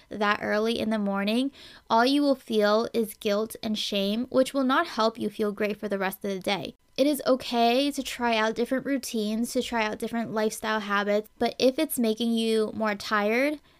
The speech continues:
miserable, shamed, and unmotivated, then let it go.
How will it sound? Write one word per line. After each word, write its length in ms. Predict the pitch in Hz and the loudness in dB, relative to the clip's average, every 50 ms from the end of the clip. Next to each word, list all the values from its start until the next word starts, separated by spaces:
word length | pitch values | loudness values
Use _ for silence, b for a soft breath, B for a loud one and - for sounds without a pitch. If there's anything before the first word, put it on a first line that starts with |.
| b | b
miserable, 640 | - 220 220 220 214 240 247 240 254 262 262 262 269 | -2 0 2 2 2 2 2 2 2 2 2 0 -2
shamed, 560 | 262 - - 233 214 208 214 214 220 247 269 - _ _ | -4 -4 -2 0 0 0 0 0 0 0 -2 -4 _ _
and 180 | - 226 214 - | -6 -4 -4 -4
unmotivated, 1000 | - 226 233 233 233 220 208 208 208 220 214 233 240 240 247 247 254 247 269 269 - | -2 0 0 2 2 4 4 4 2 2 4 4 4 4 4 2 2 0 -2 -4 -4
then 320 | - 214 208 208 208 202 | -4 -4 -4 -4 -4 0
let 160 | 202 208 208 | 0 2 2
it 100 | 208 208 | 2 0
go. 300 | 208 - 90 73 - - | 0 -2 -2 -2 -2 -4